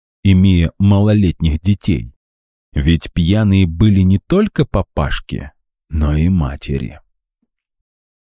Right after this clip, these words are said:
«Пабло, можешь подняться в мой номер?» позвонил сеньор Мартин,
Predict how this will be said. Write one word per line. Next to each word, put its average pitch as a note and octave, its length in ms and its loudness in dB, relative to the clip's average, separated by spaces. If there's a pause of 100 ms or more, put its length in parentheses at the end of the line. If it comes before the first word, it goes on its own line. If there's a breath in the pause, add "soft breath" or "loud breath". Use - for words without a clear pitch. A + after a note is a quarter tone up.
(640)
«Пабло, F#2 680 2 (240)
можешь G#3+ 440 2
подняться G#2+ 580 0
в D2 60 -4
мой D#2+ 200 2
номер?» C2 460 -4 (400)
позвонил E2 560 0
сеньор D2+ 540 -2 (100)
Мартин, A2 640 -2